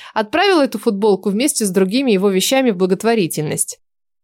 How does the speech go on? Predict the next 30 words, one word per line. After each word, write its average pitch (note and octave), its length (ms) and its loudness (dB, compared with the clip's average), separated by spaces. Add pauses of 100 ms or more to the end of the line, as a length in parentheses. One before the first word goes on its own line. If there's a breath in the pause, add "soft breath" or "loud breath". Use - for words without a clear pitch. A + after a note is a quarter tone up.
(120)
В - 120 -18
тот A#3 200 2
раз A#3+ 380 0
Алекс A#3 400 0
впервые A3+ 380 2
в - 20 0
жизни G#3 340 4
сделал G#3 300 2
ей F3+ 160 2
выговор A#3+ 460 0
и - 20 0
был F#3 200 2
расстроен A3 440 2
до F#3 80 0
такой G3 280 0
степени, A#3 500 0
что F#3+ 220 -4
не F#3 80 -2
мог G3+ 220 0
сдержать E3+ 480 -4
эмоций. G3+ 580 -4 (480)
«Разве F3+ 380 0
ты F#3+ 140 -2
не F#3+ 100 2
знала, F#3 340 2
что G#3 200 -2
это F#3 120 -4
моя F3 200 2
любимая F3+ 480 2
футболка?» E3+ 640 -2